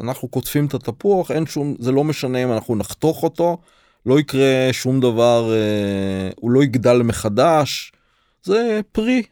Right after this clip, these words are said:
של, אה, גוף שנמצא מתחת לאדמה, שנקרא בעברית תפטיר,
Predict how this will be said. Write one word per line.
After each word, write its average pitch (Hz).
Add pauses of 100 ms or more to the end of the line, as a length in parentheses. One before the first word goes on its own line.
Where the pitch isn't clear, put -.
של, 165
אה, 156
גוף 185
שנמצא 147
מתחת 139
לאדמה, 110
שנקרא 113
בעברית 107
תפטיר, 190